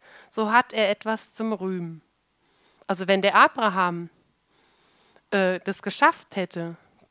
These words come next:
Gott wohlgefällig zu sein aus Werken, dann könnte er sich wirklich auf die Schulter klopfen, aber nicht vor Gott. Er hätte eigentlich nur vor Menschen was zum Rühmen, aber nicht bei Gott. Denn was sagt die Schrift? Abraham aber glaubte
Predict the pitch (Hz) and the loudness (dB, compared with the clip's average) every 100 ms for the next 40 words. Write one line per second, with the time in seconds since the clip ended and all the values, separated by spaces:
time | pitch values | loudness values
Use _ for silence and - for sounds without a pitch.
0 | _ - 240 - 190 269 381 294 - 185 | _ 2 2 2 -4 -2 0 -2 -2 -2
1 | 185 - 175 180 175 170 170 170 202 277 | -4 -12 -8 -4 -4 -4 -8 -2 4 4
2 | - - 180 170 - 196 190 208 202 202 | 2 -4 -4 -4 -4 -4 -2 -4 -2 -2
3 | 226 254 - 185 208 - 185 208 - 226 | -2 -6 -14 -10 -10 -10 -8 -6 -6 -8
4 | 220 - - - - - - 208 - 196 | -10 -14 -20 -20 -20 -8 -2 0 -2 -4
5 | 269 269 190 - 180 175 - 262 320 349 | -2 0 -2 -4 -8 -8 -8 -6 -4 -6
6 | _ _ _ _ _ _ _ _ _ _ | _ _ _ _ _ _ _ _ _ _
7 | - - 185 196 220 - - 170 - 202 | -8 -2 0 0 -2 -6 -4 -2 2 0
8 | - - - 170 - 175 202 190 185 180 | 0 -10 -14 -12 -12 -10 -6 -6 -6 -4
9 | 196 202 180 170 170 - 175 170 180 185 | -4 -6 -10 -10 -10 -12 -12 -12 -10 -8
10 | 220 262 170 170 175 - 170 165 180 165 | -8 -6 -6 -6 -10 -10 -12 -8 -8 -10
11 | - _ _ _ _ _ _ - _ - | -12 _ _ _ _ _ _ -20 _ -8
12 | 185 175 - 240 247 - 240 - 185 180 | 2 4 4 0 0 -4 -10 -8 -8 -8
13 | - - 233 - 247 226 233 220 196 196 | -10 0 0 0 -2 2 0 0 -2 -4
14 | 190 202 226 285 - 196 175 | -4 2 4 2 -4 -8 -8